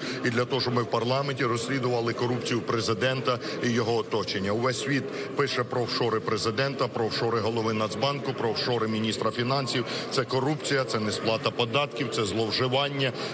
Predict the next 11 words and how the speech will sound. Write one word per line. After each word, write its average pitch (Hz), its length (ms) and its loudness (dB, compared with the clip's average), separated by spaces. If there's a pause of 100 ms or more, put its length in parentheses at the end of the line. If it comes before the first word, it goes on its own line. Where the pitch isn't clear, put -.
це 135 100 2
обкрадання 127 640 0
українців. 120 280 0 (680)
Лише 143 260 2
український 135 540 0
парламент, 139 560 0
українські 123 580 0
так 120 160 0
звані 117 320 0
правоохоронні 113 680 0
органи 139 480 2